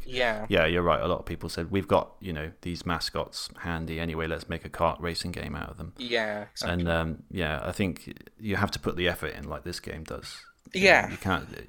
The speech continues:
Speaker 2: you know, you have to offer something, you know, a bit different. You know, I think i-, it's not enough, even at that time, it wouldn't have been enough to just have a very generic kind of simple tracks with just, you know, just cars, for example, and, and nothing,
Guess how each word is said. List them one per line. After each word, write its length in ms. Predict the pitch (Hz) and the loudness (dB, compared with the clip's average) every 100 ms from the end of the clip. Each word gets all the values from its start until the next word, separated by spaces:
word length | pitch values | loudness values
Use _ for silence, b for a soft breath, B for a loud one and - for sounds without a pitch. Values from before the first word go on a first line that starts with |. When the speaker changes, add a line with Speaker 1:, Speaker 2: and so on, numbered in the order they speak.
| - | -6
Speaker 2:
you 180 | 95 87 | -2 0
know, 60 | |
you 40 | 90 | 0
have 120 | 95 | 0
to 120 | - | 0
offer 200 | 87 - | 0 0
something, 580 | 82 87 80 80 80 80 | -4 -4 -4 -8 -8 -8
you 120 | - 85 | -6 -4
know, 100 | 78 | -4
a 40 | |
bit 280 | - 95 - | 2 2 2
different. 440 | 85 - - 71 - b b b b b b | -6 -6 -8 -10 -12 b b b b b b
You 100 | 85 | -2
know, 140 | 76 | 0
I 60 | 82 | 0
think 500 | 92 82 71 - - | 0 -2 -4 -14 -14
i-, 40 | 82 | -12
it's 280 | - 92 | -8 -2
not 200 | 104 87 | 2 2
enough, 380 | 80 82 82 - | 2 2 0 -4
even 180 | - 92 | -4 -2
at 80 | 76 | 0
that 200 | 85 - | 0 0
time, 140 | - 78 | -2 -4
it 60 | |
wouldn't 200 | 80 85 | -4 -4
have 80 | 82 | -4
been 100 | 82 82 | -4 -4
enough 240 | 82 80 | -4 -4
to 80 | - | -6
just 180 | 82 - | -6 -4
have 120 | 82 | -4
a 60 | 82 | -4
very 340 | 85 82 80 | 0 0 0
generic 500 | - 87 82 78 71 | -4 -2 -2 -4 -6
kind 160 | - 82 | -6 -6
of 200 | 80 - b b b b b | -6 -12 b b b b b
simple 420 | - 90 82 82 | 0 0 0 -4
tracks 480 | 76 - 76 - - | -4 -2 -2 -4 -8
with 200 | 82 78 | -8 -8
just, 180 | - 71 - - - | -8 -10 -10 -20 -12
you 100 | 80 | -10
know, 120 | - - _ | -8 -12 _
just 260 | - 76 - | -6 -4 -6
cars, 300 | 69 57 - | -6 -8 -8
for 120 | - | -10
example, 400 | - 80 73 80 | -6 -6 -6 -6
and, 80 | 76 | -6
and 160 | 85 87 | -4 -4
nothing, 460 | 85 82 80 82 | -4 -4 -6 -8